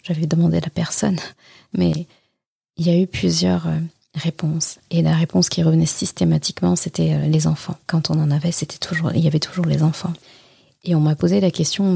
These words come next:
Ben, et toi ? » Et j'ai dit que je réservais ma réponse, euh, pour cet épisode. Alors, moi, la première personne que je voudrais voir au paradis, si j'y vais, eh bien, c'est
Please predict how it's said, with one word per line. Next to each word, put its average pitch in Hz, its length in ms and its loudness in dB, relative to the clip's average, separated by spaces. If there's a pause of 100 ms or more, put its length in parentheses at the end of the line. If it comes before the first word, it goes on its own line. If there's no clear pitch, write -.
Ben, 160 280 -4
et 180 80 -6
toi ? » 170 240 -6 (460)
Et 165 340 2
j'ai 160 140 2
dit 175 180 -6
que 165 220 0
je 156 100 0
réservais 160 440 2
ma 160 140 2
réponse, 160 520 -2
euh, 151 120 -2 (220)
pour 147 140 2
cet 160 200 -2
épisode. 156 400 -4 (720)
Alors, 160 340 0 (360)
moi, 185 340 4 (400)
la 160 80 -4
première 180 360 2
personne 185 360 -2
que 175 120 0
je 165 80 0
voudrais 165 320 0
voir 165 300 0
au 160 60 -2
paradis, 165 600 -2 (520)
si 180 220 0
j'y 160 400 2
vais, 180 220 -2 (300)
eh - 80 0
bien, 165 520 0 (240)
c'est 165 500 0